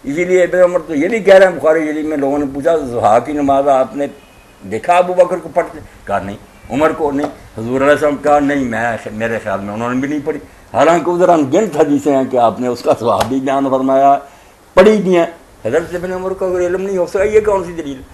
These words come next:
बात कोई अकल की करनी चाहिए कि कहीं अल्लाह के रसूल ने मना किया, नहीं।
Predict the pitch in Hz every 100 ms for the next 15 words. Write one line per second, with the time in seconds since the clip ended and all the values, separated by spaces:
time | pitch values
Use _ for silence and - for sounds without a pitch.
0 | - - - 107 135 190 208 - 220 170
1 | 226 220 190 - 160 151 131 123 117 139
2 | 208 - - - 143 - 170 190 180 160
3 | 165 160 156 131 151 147 139 165 135 -
4 | - 104